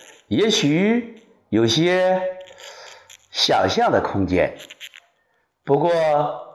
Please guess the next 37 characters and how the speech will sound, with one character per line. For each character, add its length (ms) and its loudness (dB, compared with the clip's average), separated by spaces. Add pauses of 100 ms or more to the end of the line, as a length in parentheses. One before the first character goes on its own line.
朋 160 2
友 120 2
们， 340 0 (580)
如 180 2
果 160 0
你 200 2
经 260 2
常 160 2
的 80 4
想 260 2
象 180 4
一 100 2
下， 380 2 (640)
我 100 4
们 120 4
先 400 2
祖 540 0 (300)
在 160 4
造 240 2
字 180 2
的 120 4
时 200 0
候， 520 0 (540)
它 140 2
是 200 2
一 400 2
个 360 0
怎 220 2
样 200 2
的 80 2
一 60 0
个 80 4
场 380 0
景， 220 -6 (680)
是 160 2
怎 280 2
样 520 -2